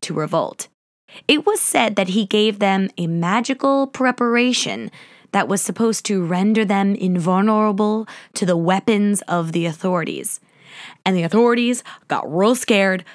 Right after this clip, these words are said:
'cause that rebellion got real far, and they criminalized Obe real fast. But these laws did not eradicate Obe as planned.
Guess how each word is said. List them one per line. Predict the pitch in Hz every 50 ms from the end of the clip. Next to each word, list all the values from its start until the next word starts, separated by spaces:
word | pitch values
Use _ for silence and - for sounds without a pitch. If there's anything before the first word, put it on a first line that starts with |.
| - _
'cause | - 185 170
that | 156 190 190 190
rebellion | 190 208 196 208 185 190 185 180 180 180 165 - - _ - -
got | - 175 - -
real | - 160 160 185 196 208 240
far, | 220 - 214 170 127 117 95 - - - - - _ _ _ -
and | 185 175 170 170 156
they | 185 208 214 208 208 214 214 208 - _ _ -
criminalized | - - - 202 202 202 190 185 180 185 180 180 175 - - - -
Obe | 190 190 180 190 175 175 175 170 170 165 - _ _ _ _ _ _ _ -
real | - 160 170 190 247 247 220
fast. | - - - - - - - - - - - _ _ _ _ _ _ -
But | - 175 -
these | - 294 381 392 294
laws | 294 320 339 381 311 226 160
did | 156 156 247 277 294 294
not | 220 240 247 262 262 -
eradicate | 202 190 180 175 180 196 214 220 - - - - 170 165 -
Obe | - 180 170 170 156 139 131 107 - - _ _ -
as | 165 - - -
planned. | - - - 320 311 285 - 80 80 - -